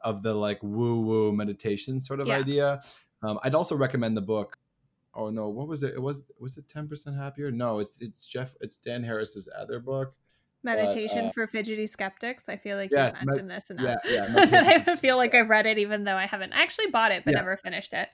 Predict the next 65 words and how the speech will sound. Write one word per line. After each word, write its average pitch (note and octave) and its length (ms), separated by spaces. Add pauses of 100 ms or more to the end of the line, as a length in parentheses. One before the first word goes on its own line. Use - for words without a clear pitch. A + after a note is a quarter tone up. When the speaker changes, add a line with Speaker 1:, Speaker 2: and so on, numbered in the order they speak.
(280)
Speaker 2:
'cause - 80
I G#3 80
lost F#3+ 260
my A3 60
Speaker 1:
Yeah. - 140
Speaker 2:
Kindle. - 200
But D4 120
I F#4+ 80
found G#4 440
my F4 140
Kindle, D4+ 400
which - 160
I'm G#3 120
very A2 220
happy - 300
about. - 320 (120)
Speaker 1:
Yeah, F#3+ 180
so G3 120
that's, B3+ 340
so F3 160
anyways, E3 300
that's - 160
a, G3 60 (140)
like, C3+ 180
I C#4+ 120
feel A3 120
like D3 80
Speaker 2:
<laughs> - 0
Speaker 1:
Meditation D3 400
for - 60
Fidgety, B2+ 320
Fidgety B2+ 260
Skeptics A#2 380
is G#2 120
also A2 280
a G#2 40
good G#2 160
book G2+ 160
to G#2+ 80
read G#2 160
if G2+ 120
you're, G#2 120
like, G2 300 (500)
it C3+ 80
just B3 240
takes D#3+ 260
a D3+ 40
lot A2 400
of A#2+ 100
the, A2+ 120
like, G#2+ 680 (800)
the A2 160
woo-woo A2 540
out G#2 140
of, G#2 200
out G#2+ 120
of G2+ 80
meditation. G#2 500
So A2 120
it's A2+ 100
something C3+ 220
Speaker 2:
Yeah. A2+ 80
Speaker 1:
to - 40
think A2 140
about. F#2+ 260